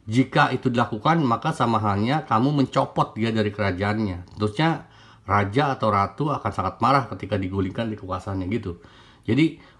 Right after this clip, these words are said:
para wanita, oh, menurut pengalaman Bapak dan teman-teman, melihat teman-teman Bapak juga sama gitu.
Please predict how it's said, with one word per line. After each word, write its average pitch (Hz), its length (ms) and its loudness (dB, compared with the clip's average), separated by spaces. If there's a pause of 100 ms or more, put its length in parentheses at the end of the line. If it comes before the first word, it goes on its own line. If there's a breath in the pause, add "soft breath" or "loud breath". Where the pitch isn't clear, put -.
(120)
para 120 200 4
wanita, 113 680 0
oh, 107 160 2
menurut 107 320 0
pengalaman 101 640 0
Bapak 98 240 -2
dan 95 280 -2
teman-teman, 101 560 0
melihat 98 480 -2 (240)
teman-teman 92 400 -2
Bapak 98 120 -6
juga 113 200 -2
sama 101 280 0
gitu. 85 280 -8